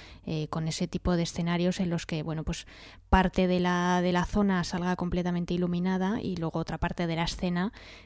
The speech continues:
pues, salga muy, muy oscura, y a veces funciona bien. Es verdad que estás creando mucho espacio negativo, pero, pero puede funcionar muy bien a la hora de,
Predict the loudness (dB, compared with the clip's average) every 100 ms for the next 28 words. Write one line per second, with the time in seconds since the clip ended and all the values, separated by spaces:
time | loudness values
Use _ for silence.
0 | -2 -2 0 -2 -2 -2 -2 -4 -4 -4
1 | -4 -4 -4 -4 0 4 4 4 0 0
2 | 0 0 -2 0 0 0 0 -2 0 0
3 | 0 0 -2 0 0 2 2 0 -2 0
4 | 0 0 0 0 2 2 2 0 -4 -18
5 | -18 -10 2 4 4 0 2 2 2 4
6 | 2 2 0 2 0 2 2 2 2 2
7 | 2 2 2 2 2